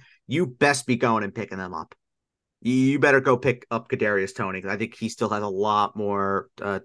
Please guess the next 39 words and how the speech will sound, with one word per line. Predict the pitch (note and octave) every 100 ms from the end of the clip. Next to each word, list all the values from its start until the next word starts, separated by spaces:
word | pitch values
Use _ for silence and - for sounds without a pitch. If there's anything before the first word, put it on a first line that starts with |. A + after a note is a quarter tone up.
| -
to |
do | G2 G#2+ G2 F2+ - _ _ _ _ -
over | G#2
the | G2+
course | - G2+ F#2+
of | F2+
the | G2
season. | - G2 G2
I |
think | G2 -
the | G2+
Chiefs | - G2+ F#2
are, | F2+ -
again, | G2 A#2+ F2 - _ _
this | B2
is | A#2+
gonna | B2
sound | A2 A#2+ A2 G#2
like, | F#2+ - - - _ _
uh, | - - - - _ _ _ _ _ _ _ _ -
like, | G2+ G2+
uh, | G#2 A2
yeah, | A2 G2+
no | G#2+
shit, | G2+ - A#2+ - _ _ _ -
but | G#2 E2+ _ _ _ _ _
they | D#2+ G#2 B2+ B2+
are | B2 A#2
a | A2+
much | B2+ B2 -
better | A#2+ A#2 - -
football | C#3+ B2+ A2+
team | G2+ G2+ G2 F#2
with | A2+ G2+ _ _ _ _ _
Travis | C#3 A2 G#2
Kelce | A#2 G2+ F#2 F#2
on | E2+
the |
field. | C3 D3 G#2 G#2+